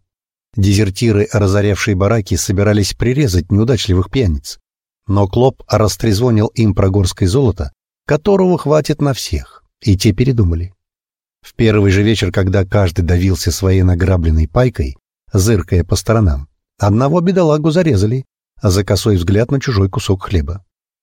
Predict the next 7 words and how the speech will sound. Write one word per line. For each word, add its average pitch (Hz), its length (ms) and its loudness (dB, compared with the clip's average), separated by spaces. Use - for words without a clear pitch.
Тогда 95 380 2
Аратой 98 540 0
был 98 280 0
слишком 120 520 -2
раздавлен 104 600 2
похмельем 117 640 0
и 107 180 0